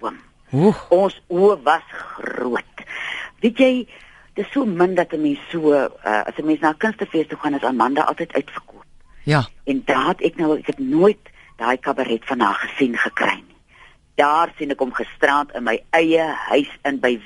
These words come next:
Speaker 1: wat? By Kerslig, Amore.
Speaker 2: Wag, en is gratis?
Speaker 1: Verstaan jy? Ek is vanaand weer daar agt uur.
Speaker 2: Agt uur.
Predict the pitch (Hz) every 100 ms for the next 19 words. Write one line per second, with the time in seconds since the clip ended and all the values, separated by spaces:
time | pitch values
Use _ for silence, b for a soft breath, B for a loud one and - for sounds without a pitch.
0 | - 208 - _ b b 139 131 _ -
1 | 170 151 143 143 - 107 - - - -
2 | - - 180 185 - - 220 240 - 302
3 | 277 110 - - - _ _ - 165 -
4 | - 165 147 143 156 190 185 180 220 156
5 | 180 226 156 143 139 135 120 104 101 -
6 | _ 196 - 131